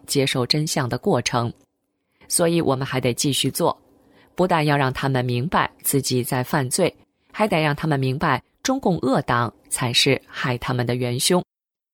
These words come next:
得让他们真正明白真相后，三退，退出中共的党团队组织，得救才行。于是在十月初放长假期间，我又在明慧网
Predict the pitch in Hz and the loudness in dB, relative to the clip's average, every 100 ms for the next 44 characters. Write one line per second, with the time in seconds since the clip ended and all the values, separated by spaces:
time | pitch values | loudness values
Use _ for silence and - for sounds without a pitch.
0 | _ - 160 160 156 156 139 131 214 226 | _ -4 2 2 2 2 0 2 -2 0
1 | 180 123 120 120 123 147 139 - 135 120 | 0 0 0 0 0 0 0 0 0 0
2 | 151 - - - - 220 226 - 269 160 | 0 0 -2 -10 -2 0 0 0 0 0
3 | _ _ _ - - 220 - - 123 135 | _ _ _ -4 2 2 2 -2 -2 -2
4 | 139 139 120 127 - - 131 117 - 131 | 0 0 0 0 -2 -2 -2 -2 -2 -4
5 | 180 226 139 127 113 - 202 - _ _ | 0 0 0 -2 -2 0 -2 -2 _ _
6 | 139 135 - 277 165 _ - - 117 - | 0 0 2 0 0 _ -10 -4 -2 -2
7 | 123 120 131 _ _ _ _ _ _ _ | 0 0 -2 _ _ _ _ _ _ _
8 | _ _ _ _ _ _ _ - 220 214 | _ _ _ _ _ _ _ 0 2 2
9 | 202 180 175 156 175 151 - 160 151 - | 2 2 2 2 2 0 0 0 0 -2
10 | 131 127 151 131 - 151 160 151 - - | -2 -2 0 0 0 0 0 0 -2 0
11 | 139 139 139 139 127 131 160 135 131 120 | 0 2 0 0 0 -2 0 0 2 0